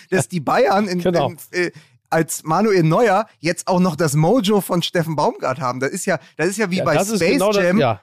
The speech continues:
Speaker 1: wo die, wo die
Speaker 2: Ja.
Speaker 1: Aliens die Kräfte der N-B-A-Basketballer aufsaugen und dann selber so zu Mutanten werden. Jetzt haben die Ba-, jetzt haben die Bayern auch noch das Baumgart-Mojo. Wo soll das noch hinführen? Die sammeln das so ein,
Speaker 2: <laughs> Ja,
Speaker 1: ey.
Speaker 2: das, ja, das finde ich allerdings wirklich auch spektakulär. Das haben sie dringend noch gebraucht. Ja, das ist richtig.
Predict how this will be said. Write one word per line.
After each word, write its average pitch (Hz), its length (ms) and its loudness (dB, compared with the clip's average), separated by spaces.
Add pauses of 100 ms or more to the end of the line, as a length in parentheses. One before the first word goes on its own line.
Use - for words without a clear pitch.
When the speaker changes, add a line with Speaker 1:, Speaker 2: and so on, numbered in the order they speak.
(120)
Speaker 1:
wo 175 140 0
die, 170 240 -2
wo 180 120 2
die 170 140 -2
Speaker 2:
Ja. 190 300 2
Speaker 1:
Aliens 202 320 0
die 165 300 -2
Kräfte 202 460 -2
der 156 280 2
N-B-A-Basketballer 143 1040 -2
aufsaugen 117 680 -4 (120)
und 143 120 -4
dann 143 160 0
selber 170 320 0
so 147 140 -4
zu 135 220 -10
Mutanten 139 580 -2
werden. 135 140 -2
Jetzt 135 140 -6
haben 190 140 -4
die 170 120 -10 (260)
Ba-, 147 160 0 (140)
jetzt 147 160 -4
haben 208 120 0
die 196 100 0
Bayern 226 440 2
auch 196 160 2
noch 190 120 2
das 151 180 0
Baumgart-Mojo. 131 1120 -2 (140)
Wo 160 100 0
soll 190 200 2
das 202 160 0
noch 139 160 0
hinführen? 160 520 0
Die 131 80 0
sammeln 180 300 0
das 156 180 0
so 127 140 -10
ein, 196 200 -4
Speaker 2:
<laughs> 359 40 -6
Ja, 117 160 0
Speaker 1:
ey. - 60 -4
Speaker 2:
das, - 260 -4 (840)
ja, - 180 0
das - 180 2
finde 165 200 2
ich 160 80 4
allerdings 147 360 2
wirklich 135 240 0
auch 127 100 2
spektakulär. 117 640 0
Das 113 140 0
haben 160 140 0
sie 151 80 0
dringend 165 260 0
noch 143 140 0
gebraucht. 113 440 0
Ja, 110 180 2
das 131 160 0
ist 135 60 -8
richtig. 131 320 -2